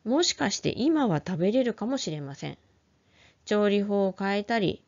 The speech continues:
お手伝いなどでその食品に触れてみたり、興味を持ってみることで、興味を持って食べれたりすることもできますし、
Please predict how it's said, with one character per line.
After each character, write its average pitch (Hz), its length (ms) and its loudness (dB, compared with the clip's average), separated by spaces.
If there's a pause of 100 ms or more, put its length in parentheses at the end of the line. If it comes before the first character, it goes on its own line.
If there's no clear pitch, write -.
(420)
お 185 80 -4
手 220 160 4
伝 220 340 2
い 190 40 0
な 180 120 -2
ど 156 140 -2
で 214 240 2
そ 180 120 -6
の 180 120 -2
食 185 280 -2
品 220 280 2
に 214 120 0
触 202 140 -2
れ 208 140 0
て 226 160 -2
み 226 140 -2
た 220 160 -2
り、 151 220 -4 (200)
興 254 240 0
味 220 120 2
を 180 80 0
持 190 140 0
っ 196 40 -6
て 175 180 -4
み 180 140 0
る 160 100 -2
こ 139 120 -12
と - 140 -12
で、 175 260 -2 (1300)
興 233 240 4
味 170 180 0
を 151 180 -6
持 196 160 -2
っ - 20 -4
て 214 220 -4
食 156 140 -4
べ 170 100 2
れ 170 100 -2
た 147 140 -8
り 147 80 -8
す - 120 -14
る 156 100 -6
こ 160 100 -4
と 196 140 0
も 175 120 0
で 147 120 -4
き - 140 -6
ま 143 140 -6
す 160 120 -12
し、 226 300 0